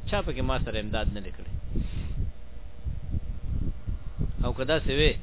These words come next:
نو هر چا به هغه خپله برخه بیا اغستې وه، که نه د بادشاهانو مقابلې یي که نه. سوات توالي صاحب ځان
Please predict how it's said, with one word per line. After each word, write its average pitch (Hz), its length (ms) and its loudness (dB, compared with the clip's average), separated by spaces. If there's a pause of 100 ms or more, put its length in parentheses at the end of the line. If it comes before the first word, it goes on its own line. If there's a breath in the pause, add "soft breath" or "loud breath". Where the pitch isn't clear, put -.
(240)
نو - 80 2
هر 190 160 4
چا 214 120 2
به 175 120 4
هغه 151 120 4
خپله 156 300 2
برخه 143 260 2
بیا 143 220 4 (1300)
اغستې 123 340 0
وه، 113 140 2
که 151 100 0
نه 190 80 -4
د 170 120 0
بادشاهانو 135 520 4 (280)
مقابلې 110 500 2
یي 110 60 2
که 104 120 2
نه. - 120 -2 (1500 loud breath)
سوات 135 260 2
توالي 127 360 0
صاحب 113 160 -2
ځان 143 160 0